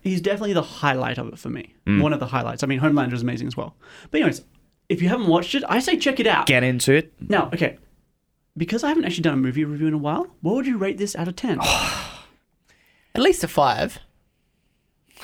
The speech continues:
Speaker 1: Okay. Remember, you haven't watched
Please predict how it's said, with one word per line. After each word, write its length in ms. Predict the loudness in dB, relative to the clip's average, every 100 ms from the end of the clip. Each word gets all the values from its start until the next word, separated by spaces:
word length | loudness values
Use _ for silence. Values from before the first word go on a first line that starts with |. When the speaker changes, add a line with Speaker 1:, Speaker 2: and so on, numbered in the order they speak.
| -4 -2 -2 -2 -2 0 0 2
Speaker 1:
Okay. 360 | 2 2 -2 -6 -16 -16 0
Remember, 320 | 2 4 2
you 180 | 2 2
haven't 260 | 2 0 0
watched 240 | -2